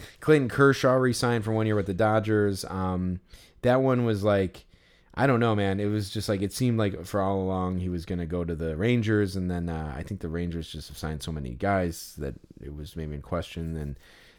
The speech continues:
I think it's just easy to just co-, go back to the Dodgers for one year. So I don't know if, I don't know if, how big of a, like, how sought after he'll be after next season. It just seems like he's going down so quickly.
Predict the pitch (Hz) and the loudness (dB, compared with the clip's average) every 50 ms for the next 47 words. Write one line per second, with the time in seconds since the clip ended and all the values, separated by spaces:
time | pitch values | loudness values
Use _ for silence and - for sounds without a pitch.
0 | _ - - - 90 - - 92 87 76 80 76 - - 76 - - 98 104 98 | _ -12 -8 -8 -6 -4 -4 -4 -4 -4 -6 -8 -8 -10 -10 -6 -4 -4 -2 -2
1 | 92 101 95 87 87 82 78 78 80 - - - - 92 87 85 82 87 87 87 | 0 0 0 0 -2 -4 -4 -6 -8 -10 -10 -6 -4 -4 -4 -2 -2 -2 -2 -2
2 | 80 80 - - 80 71 73 73 78 78 78 76 - - 78 78 76 76 76 78 | -2 -4 -4 -6 -6 -4 -2 -4 -4 -4 -6 -8 -8 -6 -6 -6 -4 -6 -4 -4
3 | 78 76 76 76 73 80 - - 78 69 69 67 64 - - 78 78 78 76 76 | -4 -4 -4 -4 -6 -8 -8 -6 -6 -4 -4 -6 -8 -8 -8 -8 -6 -6 -6 -6
4 | 73 73 73 - - - - - _ - _ _ _ - - 92 101 98 90 85 | -6 -8 -10 -12 -14 -18 -20 -20 _ -20 _ _ _ -8 -4 -2 -2 -2 -4 -6
5 | - - - - - - 98 92 87 80 85 90 82 82 78 73 78 76 73 87 | -8 -12 -8 -6 -4 -2 -2 -2 -2 -2 -4 -4 -4 -4 -6 -6 -6 -8 -8 -12
6 | 107 - - - - - _ _ _ _ _ - - 85 82 - - - 92 90 | -14 -18 -20 -20 -20 -20 _ _ _ _ _ -10 -6 -6 -6 -6 -4 -4 -4 -4
7 | 87 - 90 85 85 85 82 - - 82 82 87 80 78 87 85 82 82 78 - | -2 -2 -2 0 0 0 -2 -2 -4 -4 -4 -4 -4 -2 -2 -2 -2 -2 -4 -4
8 | - 85 78 80 78 - - - - - - - - 101 98 87 76 80 78 78 | -6 -2 -2 -2 0 -2 -4 -4 -6 -12 -14 -10 -6 -4 -4 -4 -4 -4 -6 -6
9 | 78 76 - - - - - - 90 80 69 73 - - 85 73 71 - 80 78 | -6 -8 -10 -12 -14 -12 -10 -8 -8 -6 -6 -8 -8 -8 -8 -8 -6 -6 -6 -4
10 | 76 71 76 76 76 - - 76 - - - 85 80 - 82 78 73 | -4 -4 -6 -6 -6 -6 -8 -10 -8 -6 -8 -8 -6 -4 -6 -6 -6